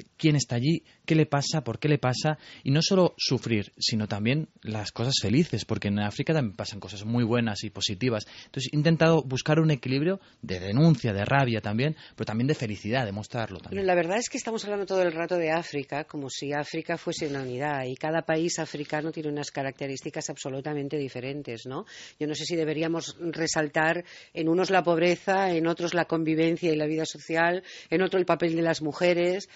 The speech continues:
Speaker 2: Eh, es, claro, es que África es un, aparte de m-, ser muy grande,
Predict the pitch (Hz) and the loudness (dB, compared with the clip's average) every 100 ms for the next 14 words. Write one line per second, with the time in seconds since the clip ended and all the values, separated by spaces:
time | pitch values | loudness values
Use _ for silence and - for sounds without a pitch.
0 | - - - 143 131 139 - 135 160 156 | -20 -20 -16 -14 -12 -12 -10 -6 -6 -6
1 | - 156 - 160 180 180 175 165 165 - | -4 -6 -4 -2 0 2 0 -2 -4 -4
2 | 156 165 214 202 185 185 175 - 165 165 | -4 2 2 2 -2 -6 -2 -2 0 0
3 | 156 170 160 151 160 | 2 2 2 0 -2